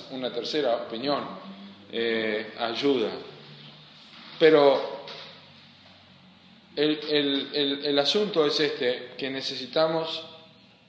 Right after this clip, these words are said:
nos necesitamos unos a otros.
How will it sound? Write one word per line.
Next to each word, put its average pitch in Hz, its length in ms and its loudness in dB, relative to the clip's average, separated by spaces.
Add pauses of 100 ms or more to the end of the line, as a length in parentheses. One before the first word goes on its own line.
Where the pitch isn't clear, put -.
(440)
nos 127 200 -6
necesitamos 131 680 -6
unos 135 340 -6
a 104 40 -6
otros. - 540 -10